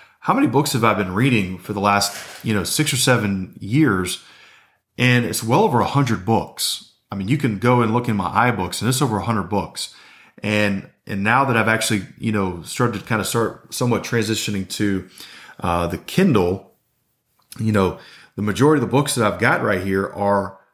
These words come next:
a lot of ministers of the gospel. And again, I'm not taking anything away from them, but they have a specific lens and a specific row that they are going down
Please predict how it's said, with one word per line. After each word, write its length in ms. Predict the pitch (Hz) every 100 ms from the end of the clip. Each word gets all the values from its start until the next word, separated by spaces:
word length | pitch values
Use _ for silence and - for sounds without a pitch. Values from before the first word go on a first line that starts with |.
| _ _ -
a 60 |
lot 200 | 92 123
of 60 | 101
ministers 480 | 127 131 117 87 90
of 100 | 95
the 80 |
gospel. 560 | 98 117 117 - 73 - _ _ _ _ - _ _ _ _ _
And 160 | - 110
again, 460 | 98 170 131 98 - _ -
I'm 140 | 120
not 160 | 131 127
taking 240 | 143 117
anything 240 | 127 135
away 220 | 104 117 123
from 200 | 113 95
them, 300 | 95 92 - - _ _ -
but 460 | 123 120 - - _ _ _ _ _ - - -
they 500 | 101 98 135 147 156
have 680 | 123 143 131 127 123 117
a 240 | 113 110 104
specific 680 | - - 107 - 143 117 90
lens 560 | 98 127 160 101 92
and 120 | 107 101
a 40 |
specific 600 | - - 113 - 107 95 -
row 680 | 95 104 143 147 104 92 - - - _
that 180 | 107 98
they 200 | 120 143
are 240 | 117 98
going 460 | 87 107 127 143 127
down 440 | 104 98 90 92